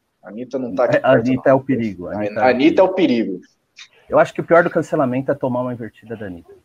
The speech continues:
Speaker 2: que
Speaker 1: Nossa.
Speaker 2: esse é o troféu vergonha.
Speaker 1: <laughs>
Speaker 2: na última rodada.
Speaker 1: Verdade, verdade. Foi, foi a coroa ali, a ce-, a cereja do bolo. O pai de Sônia nem mandou mais cinco reais e falou: "O Alan é muito sensato, cauteloso e ponderado nas análises.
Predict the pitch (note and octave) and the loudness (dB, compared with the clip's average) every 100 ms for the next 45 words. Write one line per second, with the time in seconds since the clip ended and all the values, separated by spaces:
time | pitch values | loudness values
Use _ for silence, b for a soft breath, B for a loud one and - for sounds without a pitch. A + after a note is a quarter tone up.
0 | - A2+ A#2 G2+ A2 G2+ - G2+ G2 G2 | -18 -6 0 2 0 -4 -8 -6 -6 -6
1 | - A#2 - A2 A2 G#2+ A2+ F#2 G2 F#2+ | -2 -2 -2 -2 -2 -2 -6 -4 -6 -6
2 | F#2+ G#2 _ _ - - - - - - | -8 -12 _ _ -6 -6 -8 -12 -18 -12
3 | B2+ - - F2 _ _ G2+ F#2+ F#2+ F#2+ | -10 -10 -18 -20 _ _ -12 -10 -8 -10
4 | - - C#3 D3+ C3+ A2 G#2 A2 F#2+ - | -12 0 4 6 6 4 0 0 -2 -2
5 | G#2+ A#2+ G#2+ - - - G#2 G#2+ C#3+ A#2+ | -2 0 -2 -6 -18 -4 -2 0 2 4
6 | A#2 A#2+ G#2 G2+ B2+ B2+ G#2 G2 G#2 - | 6 4 2 0 -4 -4 -2 -2 -2 -6
7 | - A2 G#2+ F#2+ A2+ A#2+ C3 C3 G2 F2 | 0 2 2 0 0 2 2 0 -4 -8
8 | E2+ - _ _ _ _ _ _ _ _ | -8 -14 _ _ _ _ _ _ _ _
9 | - A2 A2 A2 G#2+ G#2 A#2 C#3+ C#3 C#3+ | -8 -4 0 0 0 2 2 4 4 6
10 | E3 E3 D3+ D#3 D3+ E3+ D#3 F3 E3+ E3 | 4 6 6 4 2 0 2 4 4 2
11 | D3 D3+ C3+ F3 G3 G3 F3 D3 C#3 - | 4 6 6 6 6 6 4 2 -6 -10
12 | F#3 - E3+ E3+ E3 - - C#3+ B2+ C#3 | -12 -2 0 0 -4 -2 -2 0 0 0
13 | D#3+ D#3 - D#3+ D#3+ B2+ C3 - D3 D3 | -2 -4 -8 0 2 4 4 2 0 0
14 | A#2 G#2+ F2 - - | 0 -2 -4 -10 -20